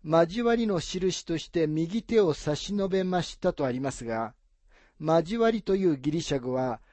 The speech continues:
コイノニアという言葉であり、福音の中の偉大な言葉の一つであり、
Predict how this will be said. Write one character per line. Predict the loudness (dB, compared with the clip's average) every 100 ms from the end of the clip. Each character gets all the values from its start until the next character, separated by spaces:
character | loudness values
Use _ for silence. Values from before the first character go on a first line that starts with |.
| _ -8
コ | 0 0
イ | 2
ノ | 0
ニ | 0 0
ア | -2 -6 -6
と | -2
い | 0
う |
言 | 0 -2 0
葉 | 2
で | 2
あ | -2
り、 | -4 -6 -8 _ _ _ _
福 | -18 -4 0
音 | 2
の | 4
中 | 2 2 0
の | 0 -4 _
偉 | -8 4
大 | 6 6
な | 4 0
言 | -2 -2 0
葉 | 2
の | 0 -2
一 | 2 0
つ | 0
で | -4
あ | -6
り、 | -8 -14